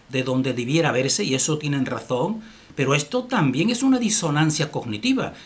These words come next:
No pod-, no pueden o no deben, no deben sentirse satisfechos. Y entonces nosotros decimos, nosotros estamos mostrando nuestra investigación y nuestro modelo con una alternativa precisamente,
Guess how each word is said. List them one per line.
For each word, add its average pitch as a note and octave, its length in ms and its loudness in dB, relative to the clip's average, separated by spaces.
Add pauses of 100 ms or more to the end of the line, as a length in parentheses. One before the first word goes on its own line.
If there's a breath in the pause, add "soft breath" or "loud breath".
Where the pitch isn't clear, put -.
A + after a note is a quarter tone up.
(140)
No G3+ 260 0
pod-, F3+ 320 2
no G#3+ 240 -2
pueden F#3+ 360 2
o A#2 100 -2
no G3 140 2
deben, G3+ 440 2
no D#3 140 -2
deben F#3+ 180 -2
sentirse F3 560 -2 (260 loud breath)
satisfechos. C3+ 840 -2 (380 loud breath)
Y A#2+ 100 -4
entonces G3+ 380 2
nosotros C3 400 0
decimos, D3 580 0 (440)
nosotros G3+ 340 2
estamos A3 300 4
mostrando F#3 600 2
nuestra E3+ 300 0
investigación E3 640 0
y F3+ 60 -2
nuestro D#3 480 0
modelo E3+ 420 0
con C#3+ 180 0
una G3 140 2
alternativa F3 640 0
precisamente, G3 840 0